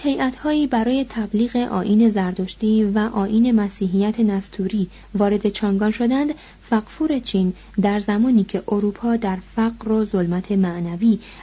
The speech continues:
و کشمکش‌های دینی غرقه بود، همانند اکبرشاه به آنها خوش آمد گفت.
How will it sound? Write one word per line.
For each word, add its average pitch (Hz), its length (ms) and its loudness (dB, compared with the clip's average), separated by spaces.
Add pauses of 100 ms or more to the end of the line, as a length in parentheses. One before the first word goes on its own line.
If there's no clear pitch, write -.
و 208 140 2
کشمکش‌های 214 800 -4
دینی 170 380 -2
غرقه 190 380 -2
بود، 277 280 0 (240)
همانند 196 580 2
اکبرشاه 190 880 -6
به 196 160 0
آنها 175 340 -4
خوش 180 300 -6
آمد 151 340 -14
گفت. - 260 -18